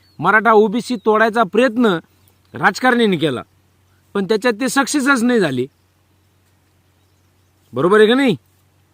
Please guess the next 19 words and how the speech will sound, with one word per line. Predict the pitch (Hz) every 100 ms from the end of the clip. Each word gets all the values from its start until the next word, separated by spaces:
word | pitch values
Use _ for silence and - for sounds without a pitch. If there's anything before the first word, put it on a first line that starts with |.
| _
मी | 156
चुकीचं | 180 226 254
बोलतो | 262 262 247
का? | 233 220 220 220 _ _ _
अजिबात | - 208 208 151
नाही. | 123 78 _ _ _ _ _ _ _ _ _ _ _ _ _ _ _ _ _ -
मराठा | 131 170 196
ओबीसी | 220 220 226 220 247
एकच. | 240 311 240 - - _ _ _ _ _ _ _ _ _ _ -
बरं, | 202 170 - _ _ _ _ _ _ _ _ -
कुणबी | 302 320 294 214 117 _ _ _ _ _ -
आणि | 165 226
मा-, | 240 262 226
ओबीसी, | 196 240 254 160 160 151 _ _ _ -
कुणबी | 269 269 277
तर | 285
ओबीसीतच | 302 311 233 233
आहे | 214
ना, | 196